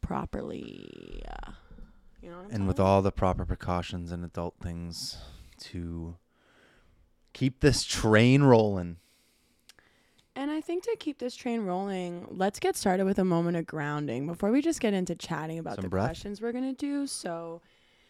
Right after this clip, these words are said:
Speaker 1: we, we're gonna do a little breath work, a little moment to ground. So if you're listening, whether you're driving or you're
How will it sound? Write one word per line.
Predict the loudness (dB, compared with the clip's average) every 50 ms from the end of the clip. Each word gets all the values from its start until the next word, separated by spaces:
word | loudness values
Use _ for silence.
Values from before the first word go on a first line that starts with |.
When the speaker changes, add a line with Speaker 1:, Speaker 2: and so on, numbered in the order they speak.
| _ _ _ -14
Speaker 1:
we, | -12 -10
we're | -8 -6 -6
gonna | -4 -4 -6
do | -6 -4
a | -4
little | -4 -6 -6
breath | -6 -6 -6 -6 -8
work, | -10 -12 -10 -8
a | -6
little | -4 -4 -2
moment | -2 -2 -2 -2 -2 -4 -4
to | -6 -8
ground. | -6 -4 -4 -2 -2 -2 -2 -4 -2
So | 0 -2
if | 0 2
you're | 4 4 4
listening, | 4 2 0 0 -2 -2 -2 -2 -2 -2
whether | -2 -4 -4
you're | -4 -6 -6 -6
driving | -4 -4 0 2 2 2 2 2 2 2 2 4 4 4 2 2 2 0 0 -2
or | -4 -4 -4 -2 -2 -2 -2 -4 -4 -6
you're | -6 -6 -6 -6 -6 -6 -8